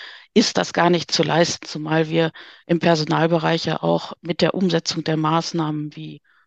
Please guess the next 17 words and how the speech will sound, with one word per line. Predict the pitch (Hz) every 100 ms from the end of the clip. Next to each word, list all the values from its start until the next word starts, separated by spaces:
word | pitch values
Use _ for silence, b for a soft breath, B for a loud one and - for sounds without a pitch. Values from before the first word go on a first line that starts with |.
| _
einem | 165 165
freiwilligen | - 175 175 175 165 160
Programm | - 165 - 160 160 170 _
zum | - 156 156
freiwilligen | - 165 165 170
Austritt | 175 170 - 165
aus | - -
dem | 175
Unternehmen, | 160 156 156 160 156 160 B B B B
dem | - 208
betriebsbedingten | - 196 - 175 175 180 180
Kündigungen, | - 180 160 156 160
dem | 196 247
Altersübergangsmodell | 180 196 - 180 165 160 165 165 156 165
und | 156 160
so |
weiter | 151 156 165 160